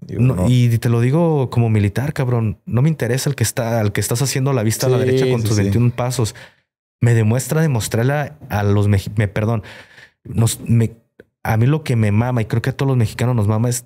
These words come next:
Speaker 2: demostrarle al pueblo de México que tienen cabrones bien capacitados y
Speaker 1: Sí.
Speaker 2: entrenados en los que pueden contar.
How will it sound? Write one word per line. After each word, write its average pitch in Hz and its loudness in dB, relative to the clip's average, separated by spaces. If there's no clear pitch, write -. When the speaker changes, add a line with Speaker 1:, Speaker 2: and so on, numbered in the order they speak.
Speaker 2:
demostrarle 117 0
al 92 0
pueblo 110 0
de 92 2
México 107 0
que - -2
tienen 123 2
cabrones 120 0
bien 127 2
capacitados 131 -2
y 127 2
Speaker 1:
Sí. 120 0
Speaker 2:
entrenados 107 0
en 104 2
los 101 2
que - -2
pueden 139 0
contar. 110 -2